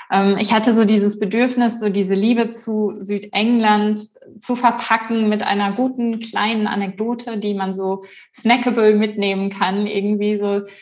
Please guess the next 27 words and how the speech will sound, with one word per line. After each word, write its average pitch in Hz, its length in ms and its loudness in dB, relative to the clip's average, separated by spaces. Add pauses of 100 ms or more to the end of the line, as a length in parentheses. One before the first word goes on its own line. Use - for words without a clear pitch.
(320)
zehn, 247 160 4
fünfzehn 233 400 -2
Minuten 208 680 -2
und 202 280 -2
die 226 320 -2
maximale 214 600 2
Leichtigkeit 196 680 -2
und 190 160 0
Lebensfreude 196 680 2
vermittelt 180 520 -4
und 214 160 -2
so 208 80 0
ein 202 60 6
bisschen 202 260 0
zum 185 220 0
Nachdenken 185 500 -2
anregt. 175 480 -6
Und 185 220 2
der 185 120 2
heißt 185 440 0
Leicht 214 460 4
ums 185 200 0
Herz 185 320 0
und 190 100 -6
den 185 140 -6
gibt's 185 380 -10
überall 180 500 -2